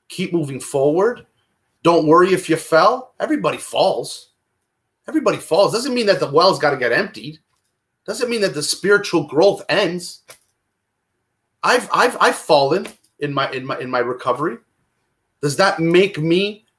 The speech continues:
a, a failure? In the beginning stages, yeah, it made me feel like I'm no good to walk up and get another white key tag or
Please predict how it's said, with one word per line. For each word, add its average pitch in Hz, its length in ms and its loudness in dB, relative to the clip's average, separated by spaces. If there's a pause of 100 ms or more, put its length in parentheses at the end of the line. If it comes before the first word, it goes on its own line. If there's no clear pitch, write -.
a, - 80 -16 (320)
a - 60 -10
failure? 233 680 0 (1120)
In 135 80 -8
the 147 100 -2
beginning 170 440 0
stages, 240 580 0
yeah, 175 360 0
it - 200 -12
made 156 220 -2
me 190 100 -4
feel 196 240 0
like 180 240 0 (220)
I'm 156 120 0
no 190 140 6
good - 380 2
to 123 100 -4
walk 139 300 2
up 147 140 2
and 135 100 -4
get 143 100 0
another 135 240 -2
white 139 240 -2
key 151 160 -12
tag 147 340 2
or 120 200 2